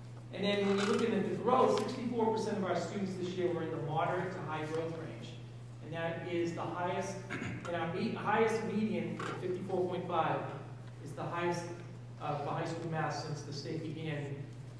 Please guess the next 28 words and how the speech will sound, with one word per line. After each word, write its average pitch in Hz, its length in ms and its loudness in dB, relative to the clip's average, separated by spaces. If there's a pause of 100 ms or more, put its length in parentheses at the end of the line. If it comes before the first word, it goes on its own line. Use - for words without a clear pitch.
(240)
uh, 135 320 0 (180)
collecting 214 420 2
that 160 200 2
student 165 320 -2
growth 151 200 0
percentile 139 520 -2 (580)
in, 147 80 -6
in 139 60 -6
two - 100 -8
thousand 131 360 -2
and - 120 -8
eight. - 120 -10 (1040)
Um, 151 480 2
and 170 100 -4
then 175 340 2 (540)
the 165 60 -6
language 170 320 0
arts - 280 6 (140)
piece, 156 360 -2 (480)
ninety-eight 180 460 2
percent 180 220 -2
of 170 80 0
our 160 100 0
students 180 400 -2
scored 165 260 0
in 156 60 -4
the - 60 -4
proficient 160 580 -4